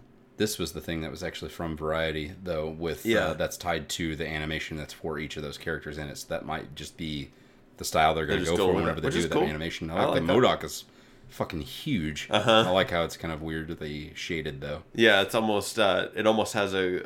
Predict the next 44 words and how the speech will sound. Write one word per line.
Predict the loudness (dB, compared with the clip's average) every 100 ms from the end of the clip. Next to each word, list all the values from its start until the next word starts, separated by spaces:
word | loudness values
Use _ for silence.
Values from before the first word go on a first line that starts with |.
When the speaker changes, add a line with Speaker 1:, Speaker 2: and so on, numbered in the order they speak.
| -8
Speaker 2:
almost | -4 0 0 0
a |
grainy, | -6 -4 0 2 2 0 0 0
like, | 0 -4 -6 -8
not | -2 2 2 2
in | -2 -4
high | -2 -2
contrast | -2 -2 -4 -4 -6 -6 -6
kinda | -4 -2 -4 -10 -20 -20 -20 -20 -16
view | -10 -2 2 2
of | 2
it. | 0 -4 -12 -4
So | 0 0 -2 -14 -20 0
this | 4 4
should | 4
be | 2
pretty | 2 -2
cool. | 0 2 2 0 4
Uh, | 6 6 4 2
Kevin's | 4 4 4 0
been | 0 0
teasing | 0 -2 0 2
this | 4 4 4 -2 -10 -14 -20 -20 -2
for | 2
a | 4
while | 6 6 6
now, | 6 6 6 2
saying, | 0 0
like, | 2 0 -6 -8
"I'm | 0
working | 2 4 4
on | 4 4
something | 4 4 4
and | 2
I'll | 4
talk | 2 4
about | 2 2
it |
as | 2
soon | 0
as | 2
I | 0
can, | 0 2 2 2
but | 2 0